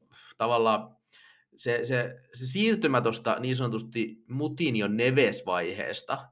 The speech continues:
eteenpäin on nyt, niinku, tapahtumassa. Moutinho on tippunut enemmän, enemmän penkille, Neves lähtee ehkä lihoiksi kesällä, niin, niin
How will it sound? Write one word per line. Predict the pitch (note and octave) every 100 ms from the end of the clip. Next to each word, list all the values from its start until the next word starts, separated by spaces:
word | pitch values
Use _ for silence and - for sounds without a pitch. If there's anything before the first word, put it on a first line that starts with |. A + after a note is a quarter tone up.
| _ _ _
eteenpäin | A2+ A2+ A#2+ G#2 F2 D#2+ E2+
on | G#2
nyt, | G#2
niinku, | G2+ F2+ -
tapahtumassa. | A2+ A2+ G#2+ - F#2+ F2 G2+
Moutinho | A2 A#2 A2
on | G2
tippunut | G2 - F#2+
enemmän, | G#2 G2
enemmän | F2+ E2+ -
penkille, | A#2+ A#2+ A2 G#2+
Neves | G#2+ A2 G#2+ G#2
lähtee | F#2+ - F#2+ E2+
ehkä | F#2 - F2+ - - - _ _
lihoiksi | G#2 A2 A#2 A2 G#2+ -
kesällä, | G2+ G#2 G2+ G2 F#2+ F#2+ -
niin, | G2 F#2+ - _ _ _ _ -
niin | G#2 G2+ G2+